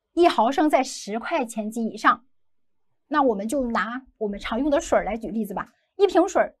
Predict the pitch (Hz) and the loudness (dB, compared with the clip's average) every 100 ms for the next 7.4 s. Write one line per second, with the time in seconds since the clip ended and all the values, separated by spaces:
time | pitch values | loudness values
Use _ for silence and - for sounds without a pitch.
0 | - 311 285 320 339 247 285 302 339 - | -4 -2 0 2 2 2 0 0 0 -4
1 | - 226 233 220 269 226 - _ _ _ | -10 -12 -10 -6 -6 -6 -12 _ _ _
2 | _ 330 302 226 294 277 311 311 381 214 | _ 2 2 2 0 -2 -2 2 2 2
3 | 196 180 220 233 240 254 302 277 240 196 | -4 -8 -6 -6 -6 -6 -4 -4 -4 -6
4 | 180 302 247 214 202 202 214 - 185 196 | -6 -2 -2 -4 -10 -12 -12 -8 -8 -6
5 | 262 226 - _ - 302 240 - - 330 | -6 -8 -10 _ -4 -2 -2 -4 -4 -2
6 | 339 294 220 196 220 247 226 190 - 330 | -2 -4 -6 -6 -6 -4 -4 -4 -2 -2
7 | 208 170 214 | -2 -8 -10